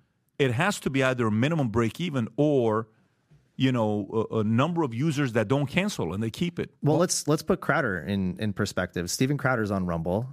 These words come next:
Speaker 2: Yeah.
Speaker 1: um, and he drove seven and a half million dollars in subscription revenue in his first five months. That's publicly available. That's just one show. What he does is he does an hour live on Rumble, and then he takes the,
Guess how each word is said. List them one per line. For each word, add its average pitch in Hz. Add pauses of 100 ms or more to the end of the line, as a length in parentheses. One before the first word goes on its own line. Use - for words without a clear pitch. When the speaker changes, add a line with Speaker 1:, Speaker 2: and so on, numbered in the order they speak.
(100)
Speaker 2:
Yeah. 98
Speaker 1:
um, 92 (100)
and 101
he 139
drove 110
seven 113
and 127
a 113
half 113
million 110
dollars 98
in 92
subscription 113
revenue 90
in 90
his 95
first -
five 90
months. 98 (120)
That's 95
publicly 98
available. 92 (320)
That's 117
just 135
one 104
show. 104
What 101
he 104
does 98
is 98
he 95
does 98
an 95
hour 98
live 98
on 107
Rumble, 101
and 98
then 92
he 95
takes 95
the, 92